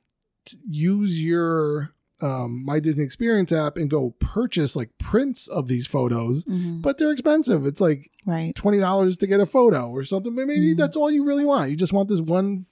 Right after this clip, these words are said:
Speaker 1: family photo. So you could go and do that. Memory Maker is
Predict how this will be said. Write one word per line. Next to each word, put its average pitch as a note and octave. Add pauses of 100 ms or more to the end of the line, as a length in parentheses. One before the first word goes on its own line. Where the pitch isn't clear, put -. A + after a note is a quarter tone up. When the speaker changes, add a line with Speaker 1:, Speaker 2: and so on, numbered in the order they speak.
Speaker 1:
family F#3+
photo. F3 (760)
So G#3
you G3+
could G3+
go A3
and G#3
do A3+
that. G#2 (440)
Memory A3+
Maker F3+
is D#3